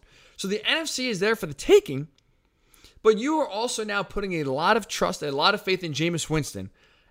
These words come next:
and I think that's a mistake. 'Cause basically what the Eagles are doing and what they're telling you is they're betting that Jameis Winston is going to fail. Jameis Winston is not gonna be a good quarterback. This Saints team is not gonna make the playoffs, and they're gonna be picking in the top fifteen and the top ten,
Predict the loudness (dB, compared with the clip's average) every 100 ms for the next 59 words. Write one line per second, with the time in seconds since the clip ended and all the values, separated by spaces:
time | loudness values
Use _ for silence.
0 | -8 -2 0 2 0 0 -2 -4 -4 -4
1 | -6 -10 _ _ 2 4 4 2 -4 -4
2 | 0 0 2 2 4 2 0 -2 -2 -2
3 | 0 -4 -2 2 2 2 0 2 0 -2
4 | -2 -4 -4 -4 -6 -4 -6 -6 -4 -4
5 | -4 -10 -10 -12 -14 _ _ _ _ _
6 | _ -4 -2 -2 -2 -4 -4 -4 -2 0
7 | 0 0 -2 0 -2 0 0 2 0 -2
8 | -6 -12 -8 -6 -6 -8 -8 -8 -6 -2
9 | -2 -2 -2 -2 -2 0 2 2 -2 -10
10 | -16 -8 -2 -2 -2 -6 -6 -8 -6 -6
11 | -6 -6 -2 -2 -2 -8 -4 -4 -4 -4
12 | -2 -2 -4 -4 -4